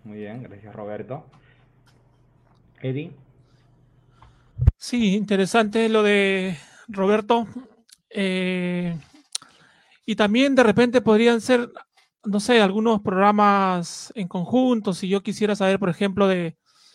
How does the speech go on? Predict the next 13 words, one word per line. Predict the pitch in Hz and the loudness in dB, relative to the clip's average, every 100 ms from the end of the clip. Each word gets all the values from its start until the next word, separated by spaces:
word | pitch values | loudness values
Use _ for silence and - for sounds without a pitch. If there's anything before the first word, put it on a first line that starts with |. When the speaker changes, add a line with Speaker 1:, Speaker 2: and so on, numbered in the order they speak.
| _ _ _ _ _ _ | _ _ _ _ _ _
Speaker 2:
de | 202 180 180 | -20 -8 -6
la | 175 170 170 170 175 180 185 - _ _ _ _ _ | -2 -2 -4 -4 -8 -10 -12 -18 _ _ _ _ _
vida | 226 220 208 | -2 2 4
de, | 190 180 175 170 | 4 2 -2 -2
de | 175 180 | -2 0
un | 208 202 | 0 -2
intelectual, | 185 180 170 - 214 208 208 202 | -2 -4 -4 2 6 8 8 6
¿no? | 180 | 0
Un, | 190 190 185 185 196 | -6 -8 -10 -12 -10
un | 196 | -8
personaje | 180 185 180 185 185 202 | -6 -4 -4 -4 -2 -4
importante | 180 175 165 190 185 185 | -4 -4 -2 -4 -4 -6
en, | 170 160 | -8 -12